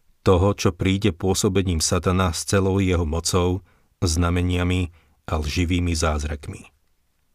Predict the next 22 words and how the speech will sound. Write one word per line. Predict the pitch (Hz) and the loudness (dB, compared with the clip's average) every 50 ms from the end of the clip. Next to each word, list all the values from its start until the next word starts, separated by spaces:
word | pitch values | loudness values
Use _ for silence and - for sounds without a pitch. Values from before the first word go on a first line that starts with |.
| _ _ _ _ _ _ _ _ _ _ _ - | _ _ _ _ _ _ _ _ _ _ _ 0
Poviem | - 110 113 120 120 113 | 2 4 6 6 6 4
vám, | 104 90 82 82 80 82 - - - - - _ _ | 4 2 0 -2 -4 -8 -12 -18 -20 -20 -20 _ _
že | - - 82 82 | -4 0 0 0
toto | - - - 113 113 - 117 | 0 2 2 2 4 4 2
je | 113 104 90 85 | 2 4 2 2
jediný | 90 98 101 107 107 113 107 98 87 | 2 2 2 4 4 4 4 4 2
divotvorca, | 80 80 90 82 92 87 - 87 87 90 87 - - 104 95 92 92 - _ _ _ _ _ _ - - | 2 0 0 0 0 -2 0 0 0 0 0 2 2 2 2 2 0 -4 _ _ _ _ _ _ -18 -10
ktorý | - - 101 92 95 90 85 80 | -2 2 2 2 2 2 0 0
je | 78 | -2
dnes | 76 82 92 92 92 - - | -2 0 0 2 2 0 -2
predpovedaný. | - - 95 90 82 - 92 82 85 80 80 78 80 85 - - _ _ _ _ _ _ _ _ _ _ _ _ _ _ _ _ _ - | -4 -2 -2 -2 0 0 -2 -2 -2 -4 -4 -6 -8 -10 -14 -20 _ _ _ _ _ _ _ _ _ _ _ _ _ _ _ _ _ -4
Vždy | 113 85 82 82 131 131 | -2 -2 0 2 4 4
mám | 123 110 92 87 90 | 4 4 4 4 2
obavy, | 87 90 95 92 104 98 101 98 - - - - _ _ - - | 2 4 2 4 4 2 2 0 -2 -10 -20 -20 _ _ -2 -2
keď | 101 90 90 | 0 0 2
mi | 92 | 2
niekto | 90 92 90 98 - - - - | 2 2 2 0 0 0 -2 -2
povie, | - 92 90 85 95 98 95 | 0 0 0 0 2 0 2
že | 82 90 87 | 2 2 2
niekto | 85 90 101 107 - - 95 85 | 2 2 0 0 2 2 2 2
robí | 90 82 90 87 | 2 2 0 0
zázraky, | 80 85 87 85 85 85 90 90 87 - - 98 95 92 | 0 0 0 0 0 0 0 0 0 0 0 0 0 -2